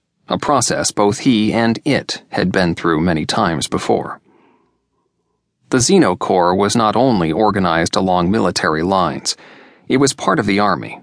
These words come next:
which generally wanted nothing to do with it. In fact, most Imperial Legionnaires looked down on the variants, were afraid of the police officers,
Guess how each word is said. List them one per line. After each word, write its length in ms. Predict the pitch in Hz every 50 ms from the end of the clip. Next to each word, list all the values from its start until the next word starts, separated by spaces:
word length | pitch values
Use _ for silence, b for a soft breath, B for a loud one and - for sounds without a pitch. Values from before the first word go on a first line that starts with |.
| _ _ _ _ -
which 300 | - - 95 - - -
generally 440 | - 107 110 107 95 90 80 82
wanted 380 | 85 95 98 92 92 - 87 87
nothing 320 | 98 101 101 - 95 87
to 120 | 82 - 87
do 220 | 85 113 120 143
with 180 | 127 - 73 -
it. 160 | - - - _ _ _ _ _ _ _ _ _ _ _ _ _ -
In 140 | - 110 104
fact, 320 | - 127 113 104 92 - B B B B B B B B -
most 360 | 135 139 147 139 131 - -
Imperial 580 | 110 101 - - - 123 113 107 101 95 92
Legionnaires 760 | 95 104 101 95 - 95 95 104 113 104 87 80 80 - - -
looked 260 | 104 107 107 - -
down 460 | - 123 123 131 104 85 73 78 78
on 160 | - 87 98 98
the 80 | 92
variants, 600 | 92 98 92 85 76 73 65 65 - - - - - _ _ _ _ _ _ _ _
were 220 | - 104 98 95 80
afraid 500 | 85 - - 107 110 113 104 87 80 80
of 140 | 80 90 -
the 60 | 90
police 380 | - - 92 92 92 85 -
officers, 520 | 92 80 80 - 80 - - 73 71 -